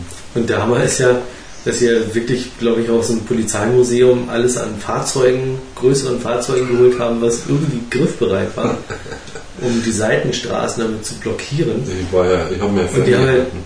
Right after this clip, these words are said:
Speaker 1: teilweise sogar, ähm, Müll
Speaker 2: Autos.
Speaker 1: Wagen
Speaker 2: Echt?
Speaker 1: hergenommen,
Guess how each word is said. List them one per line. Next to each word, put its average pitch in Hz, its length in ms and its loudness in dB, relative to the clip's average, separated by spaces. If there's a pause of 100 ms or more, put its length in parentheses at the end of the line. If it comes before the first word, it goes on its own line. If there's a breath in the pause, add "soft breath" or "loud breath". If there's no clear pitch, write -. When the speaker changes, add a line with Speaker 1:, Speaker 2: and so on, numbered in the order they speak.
(100)
Speaker 1:
teilweise 135 600 2
sogar, 120 680 2
ähm, 117 260 -2 (120)
Müll 147 380 4 (720)
Speaker 2:
Autos. - 460 0
Speaker 1:
Wagen 110 460 0
Speaker 2:
Echt? 117 140 0
Speaker 1:
hergenommen, 120 520 4